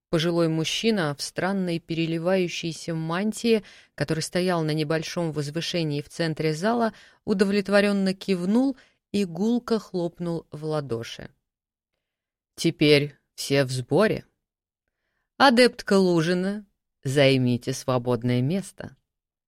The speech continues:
Голос у него был приятным, будто с утра до вечера он только и делал, что рассказывал внукам волшебные сказки. Я поспешила к единственному свободному креслу.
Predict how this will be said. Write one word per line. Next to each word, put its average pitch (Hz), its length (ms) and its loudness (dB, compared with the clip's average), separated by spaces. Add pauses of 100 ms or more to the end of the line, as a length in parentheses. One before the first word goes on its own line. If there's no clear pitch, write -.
(280)
Голос 208 400 4
у - 20 0
него 196 220 2
был 185 240 2
приятным, 208 720 0 (340)
будто 208 300 0
с - 100 -6
утра 254 240 4
до 208 160 2
вечера 233 400 2
он 208 160 0
только 220 320 2
и 202 140 0
делал, 247 420 2
что - 220 -4
рассказывал 202 720 0
внукам 214 440 0
волшебные 196 640 -2
сказки. - 640 -10 (1000)
Я 170 240 2
поспешила 180 600 -2
к - 80 -10
единственному 156 880 -2
свободному 156 600 -2
креслу. 196 520 0